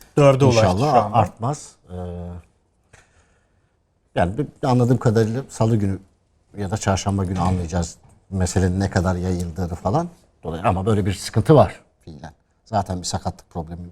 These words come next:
Speaker 2: vesaire Abdülkadir Parmak'la Ömür zaten sakattı. Parmak döner mi önümüzdeki haftaya emin değilim. Çarş-, Cuma'ya Başakşehir maçına. Ee, Vakame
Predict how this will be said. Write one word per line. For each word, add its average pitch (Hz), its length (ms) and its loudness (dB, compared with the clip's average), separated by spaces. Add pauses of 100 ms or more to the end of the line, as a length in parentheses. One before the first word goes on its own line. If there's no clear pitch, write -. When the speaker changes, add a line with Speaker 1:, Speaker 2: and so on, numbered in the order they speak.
Speaker 2:
vesaire 90 500 -6 (240)
Abdülkadir 90 420 -6
Parmak'la 87 540 -4
Ömür 92 280 -6
zaten 82 340 -4 (340)
sakattı. - 580 -6 (540)
Parmak 107 380 -2
döner 107 260 6
mi 101 100 0
önümüzdeki 95 420 -4
haftaya 98 360 -4
emin 92 360 -2
değilim. 90 300 -2 (120)
Çarş-, 85 220 -2 (120)
Cuma'ya 87 440 0 (680)
Başakşehir 87 460 -4
maçına. 85 420 -4 (880)
Ee, 87 240 4
Vakame 101 440 4